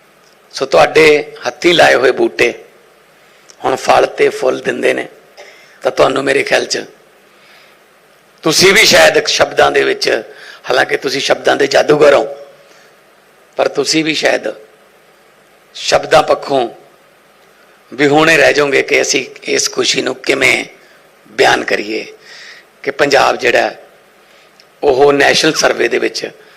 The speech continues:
ਨੰਬਰ ਵਨ ਆਇਆ ਹੈ। ਔਰ ਨੰਬਰ ਵਨ ਵੀ by far, ਕੋਈ ਇਹ ਨਹੀਂ ਹੈਗਾ ਵੀ ਇੱਕ ਪਰਸੈਂਟ ਨਾਲ ਦੋ ਪਰਸੈਂਟ, ਚੌਦਾਂ, ਚੌਦਾਂ ਪਰਸੈਂਟ, ਪੰਦਰਾਂ, ਪੰਦਰਾਂ ਪਰਸੈਂਟ,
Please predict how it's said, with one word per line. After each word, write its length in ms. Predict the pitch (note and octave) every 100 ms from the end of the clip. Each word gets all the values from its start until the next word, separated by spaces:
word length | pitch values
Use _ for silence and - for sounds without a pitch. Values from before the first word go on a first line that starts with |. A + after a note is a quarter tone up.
| _ _ _ -
ਨੰਬਰ 280 | C3+ C3+ C3+
ਵਨ 220 | B2+ B2
ਆਇਆ 260 | A#2+ A#2+ A#2+
ਹੈ। 100 | - - - _ -
ਔਰ 120 | E3
ਨੰਬਰ 340 | E3+ F3 F#3+
ਵਨ 200 | G3+ G#3
ਵੀ 360 | G#3 A3 - - D3+
by 160 | F3
far, 420 | F3 C#3+ D3 D3 - - - _ _ _ _ _ _ _ -
ਕੋਈ 200 | D#3 F3
ਇਹ 100 | G#3+
ਨਹੀਂ 100 | G#3+
ਹੈਗਾ 180 | A3
ਵੀ 120 | G#3+ G3+
ਇੱਕ 160 | -
ਪਰਸੈਂਟ 440 | F3 F3 E3 D#3+ D#3
ਨਾਲ 160 | D3
ਦੋ 180 | B2+ C3+
ਪਰਸੈਂਟ, 320 | C3 B2 A2+
ਚੌਦਾਂ, 340 | - E3+ E3 D#3
ਚੌਦਾਂ 260 | C#3+ C3+
ਪਰਸੈਂਟ, 440 | B2+ B2 B2 A2 -
ਪੰਦਰਾਂ, 380 | - D#3+ D#3
ਪੰਦਰਾਂ 280 | D#3 C#3 C3+
ਪਰਸੈਂਟ, 480 | - - - -